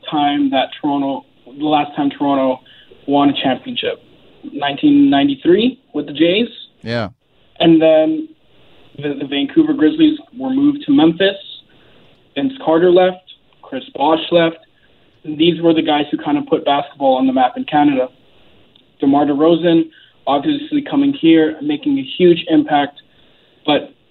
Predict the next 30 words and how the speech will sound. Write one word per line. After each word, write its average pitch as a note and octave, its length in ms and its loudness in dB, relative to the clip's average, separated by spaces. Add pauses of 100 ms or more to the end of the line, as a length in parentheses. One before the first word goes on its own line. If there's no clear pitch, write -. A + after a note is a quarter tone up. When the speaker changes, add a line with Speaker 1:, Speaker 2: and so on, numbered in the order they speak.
(340)
Speaker 1:
this G#3 200 2
is A3 120 0 (140)
sort G3 180 0
of F#3+ 140 0
the D#3+ 240 -6
first F#3 280 2 (160)
time D#3 480 0
where C#3 460 -4 (600)
basketball D3+ 680 -2
in D#3 220 0
Toronto, C#3+ 320 0
basketball C#3+ 500 -4
in C#3 160 -4
Canada, C3+ 520 0 (760)
has D#3+ 200 0 (180)
reached E3 540 2 (420)
that D3+ 320 0
level C#3 480 -6 (480)
where C#3 480 0 (460)
it's - 220 -14
being F#3+ 160 4
on E3 140 4
the, D#3+ 60 0
it's D#3+ 180 -8
on G3+ 160 2
the F#3+ 100 -4
spotlight D#3+ 420 -2
now. B2 220 -14 (220)
And D3 200 -10
so C#3+ 280 -2